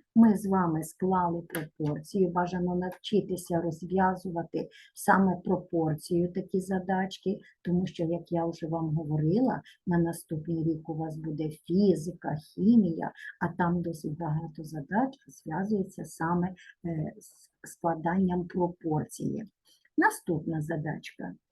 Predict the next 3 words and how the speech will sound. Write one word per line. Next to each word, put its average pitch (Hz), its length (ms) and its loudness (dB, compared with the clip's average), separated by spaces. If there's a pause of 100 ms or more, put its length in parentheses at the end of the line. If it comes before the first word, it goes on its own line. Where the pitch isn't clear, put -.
(600)
За 240 560 4
чотири 214 880 6
години 190 960 4